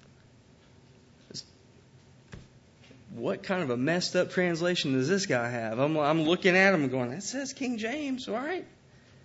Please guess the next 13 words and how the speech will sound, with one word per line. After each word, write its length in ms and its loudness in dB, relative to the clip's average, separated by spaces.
I'm 100 -14
thinking, 300 -12
"What 300 -8
in 80 0
the 80 4
world?" 600 -4
And 120 4
I 40 6
said, 180 2
"Let 220 8
me 140 6
see 280 2
that." 300 -14